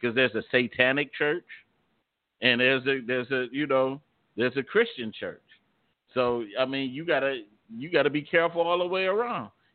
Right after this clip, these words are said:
Anything can be turned to evil, but it's just about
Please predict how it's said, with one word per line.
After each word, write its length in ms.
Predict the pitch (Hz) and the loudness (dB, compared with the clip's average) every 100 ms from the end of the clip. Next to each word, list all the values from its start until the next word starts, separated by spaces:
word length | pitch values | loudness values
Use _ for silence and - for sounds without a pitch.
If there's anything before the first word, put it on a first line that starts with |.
| - | 0
Anything 480 | 180 226 190 185 165 | 2 2 2 0 2
can 140 | 165 | -2
be 120 | 160 | -4
turned 440 | 156 165 165 165 160 _ _ 107 131 120 _ _ | 0 0 0 -2 -8 _ _ _ _ -20 _ _
to 160 | 139 120 | -4 -2
evil, 320 | 170 180 135 | -4 -2 -2
but 140 | 127 | -2
it's 160 | 143 135 | -2 -2
just 220 | 151 - | -2 0
about 380 | 139 135 127 | 0 2 2